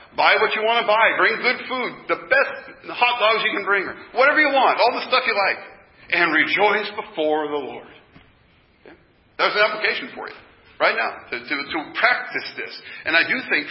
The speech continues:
faithful festivaling or fa-, faithful partying takes practice and work through the years to dial it in. And that's something the case I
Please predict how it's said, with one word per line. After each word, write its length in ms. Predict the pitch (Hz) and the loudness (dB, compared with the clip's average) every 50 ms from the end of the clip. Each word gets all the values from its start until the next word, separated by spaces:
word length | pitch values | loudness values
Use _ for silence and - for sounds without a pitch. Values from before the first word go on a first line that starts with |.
| - - | -4 -2
faithful 800 | 180 185 190 185 185 - 175 156 151 151 143 143 147 147 147 - - - - - - - - - - - - | 0 0 0 -2 -4 -6 -4 -4 -2 -2 -2 -2 -4 -4 -6 -10 -18 -20 -20 -20 -20 -20 -20 -20 -12 -2 0
festivaling 640 | 185 175 151 - 156 147 165 165 165 165 160 156 147 | 2 2 2 0 -4 -4 -2 0 2 2 2 2 2
or 80 | 131 - 156 | 0 -2 0
fa-, 160 | 165 156 147 - 185 | -2 0 2 2 2
faithful 320 | 180 170 - 160 151 147 | 2 2 2 -2 -6 -2
partying 320 | - 165 175 180 160 151 151 151 - - - - - - | 2 2 2 4 2 0 0 -4 -10 -16 -18 -20 -20 -12
takes 240 | - - 175 202 - - - - - - | -4 -4 -2 -2 -4 -8 -16 -16 -10 -2
practice 400 | - 196 - - - - 233 226 - | 0 2 2 0 -2 -4 -8 -8 -8
and 80 | 127 127 | -8 -4
work 240 | 135 180 190 - - - - - - - - - - _ _ _ - - | 0 2 2 0 0 -6 -12 -14 -18 -20 -20 -20 -20 _ _ _ -12 -10
through 80 | 160 | -8
the 80 | 135 131 | -6 -4
years 240 | 135 127 135 135 - | -4 -4 -4 -6 -8
to 80 | 135 | -6
dial 320 | 127 135 131 139 151 147 143 | 0 2 4 4 4 2 0
it 80 | 143 | -4
in. 320 | 185 196 147 - - - 123 | -6 -8 -8 -12 -14 -12 -8
And 80 | 127 | -8
that's 160 | 131 123 - | -8 -6 -4
something 240 | - 165 147 151 139 | -6 -4 -4 -4 -6
the 80 | 131 127 | -6 -4
case 240 | - 139 139 139 - | 0 0 0 0 0
I 80 | 143 | -2